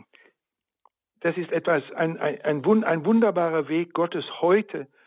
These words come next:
um in dieser dunklen Zeit wirklich Licht zu bringen, um, um da seine Liebe weiter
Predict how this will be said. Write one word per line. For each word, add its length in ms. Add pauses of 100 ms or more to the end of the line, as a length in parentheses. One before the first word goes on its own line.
(180)
um 140
in 160
dieser 320
dunklen 580 (100)
Zeit 260 (440)
wirklich 480
Licht 360 (100)
zu 120
bringen, 400
um, 320 (100)
um 240
da 360 (720)
seine 280
Liebe 460
weiter 380